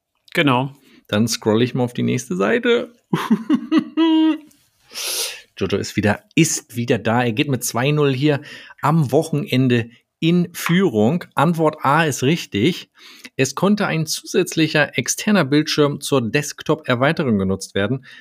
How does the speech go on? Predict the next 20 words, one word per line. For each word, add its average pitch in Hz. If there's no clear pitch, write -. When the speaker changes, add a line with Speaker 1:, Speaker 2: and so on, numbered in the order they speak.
Speaker 2:
War 120
dies 170
der 139
Fall, 160
so 131
war 139
auf 151
dem 139
externen 170
Monitor 139
ab -
tausendzweihundertachtzig 165
mal 147
tausendvierundzwanzig 151
Pixel -
nur 151
noch 165
die 123
Darstellung 143
in 127